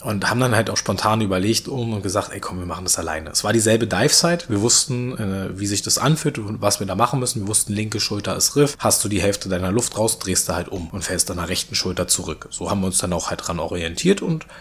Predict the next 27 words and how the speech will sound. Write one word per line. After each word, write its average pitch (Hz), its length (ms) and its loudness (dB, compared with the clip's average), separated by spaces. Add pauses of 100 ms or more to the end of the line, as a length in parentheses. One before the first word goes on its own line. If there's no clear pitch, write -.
hatten 117 240 -2
auch - 180 -8
einen 87 160 -6
wunderschönen 160 480 6
Tauchgang, 127 400 0
hat 87 140 -4
super 156 300 2
funktioniert, 123 340 -2
also 85 120 -4
der 80 140 -6
zweite. 110 460 0
Haben 104 400 -2
auch 98 160 -6
viele 92 240 -6
Sachen 110 320 2
gesehen. 120 260 0
Natürlich 90 380 -2
konnten 92 280 -6
wir 90 100 -4
da 82 120 -2
nicht 85 280 -4 (100)
unbedingt 87 420 -4
zuordnen, 95 680 0
was 104 200 4
wir 143 80 2
gesehen 123 460 4
haben, 123 240 2